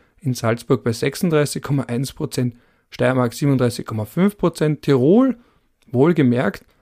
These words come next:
achtunddreißig Komma neun Prozent, hat mich insofern überrascht, weil das war, glaub ich, das, wo sich ein Tiroler Politiker, dessen Namen ich vergessen habe, weil er anscheinend doch nicht so wichtig ist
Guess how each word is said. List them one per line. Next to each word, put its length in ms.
achtunddreißig 680
Komma 180
neun 360
Prozent, 480
hat 140
mich 200
insofern 360
überrascht, 420
weil 60
das 100
war, 140
glaub 140
ich, 80
das, 200
wo 100
sich 220
ein 120
Tiroler 380
Politiker, 460
dessen 200
Namen 340
ich 120
vergessen 380
habe, 100
weil 100
er 60
anscheinend 320
doch 180
nicht 160
so 140
wichtig 340
ist 300